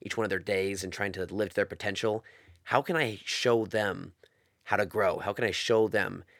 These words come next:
kinda how to develop themselves every day?" And John's response was really interesting.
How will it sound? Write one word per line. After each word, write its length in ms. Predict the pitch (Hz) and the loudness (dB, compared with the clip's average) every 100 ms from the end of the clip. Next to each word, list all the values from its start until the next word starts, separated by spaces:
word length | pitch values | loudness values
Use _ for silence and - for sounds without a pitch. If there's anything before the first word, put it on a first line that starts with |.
| _ | _
kinda 160 | 101 | -6
how 80 | 101 | -4
to 60 | 90 | -4
develop 300 | 92 104 - | -2 -2 -2
themselves 440 | 95 - - - | -6 -6 -6 -6
every 120 | - | -10
day?" 260 | - - - _ _ _ _ _ _ - - | -10 -12 -16 _ _ _ _ _ _ -20 -12
And 100 | - | -4
John's 280 | 98 143 202 | 4 4 4
response 560 | - - 135 110 - - _ _ _ _ _ _ | -2 -4 -8 -10 -12 -14 _ _ _ _ _ _
was 200 | 98 - | -12 -10
really 580 | 90 85 98 107 110 113 | -12 -6 0 2 2 0
interesting. 600 | 101 104 - - - - | -2 -6 -6 -6 -8 -16